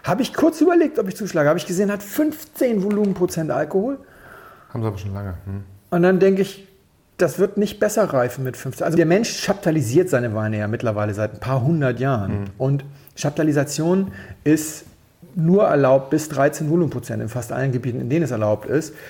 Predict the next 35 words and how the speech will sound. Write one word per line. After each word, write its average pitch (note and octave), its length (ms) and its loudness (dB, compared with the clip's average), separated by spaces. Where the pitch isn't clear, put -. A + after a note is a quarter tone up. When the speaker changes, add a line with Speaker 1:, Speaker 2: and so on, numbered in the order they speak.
Speaker 1:
Und C3+ 340 -2
das C#3 140 0
ist C3 120 -2
nicht, E3 200 0
weil C#3 160 4
die C3+ 80 0
denken, C#3+ 380 -2
ihr C#3+ 80 0
betuppt B2+ 340 -4
sonst B2+ 180 -4
den A#2+ 100 -4
Verbraucher, C#3 440 0
sondern C#3 260 0
weil A#2+ 120 0
sie A#2+ 100 -4
einfach C3 260 -4
über C3 160 -2
die A#2 100 -2
Jahrhunderte B2 380 -2
gezeigt C3 380 -4
hat, - 140 -6
dass - 140 -8
das - 180 -10
sonst B2+ 240 -6
sich A2+ 120 -10
negativ B2+ 400 -4
auf A2 80 -14
die C3 100 -8
Reifefähigkeit B2+ 680 -6
auswirkt, G2 580 -10
im - 120 -18
Zweifelsfall. A#2 640 -10
Das - 160 -10
heißt C#3+ 200 -4
also, C#3 200 -2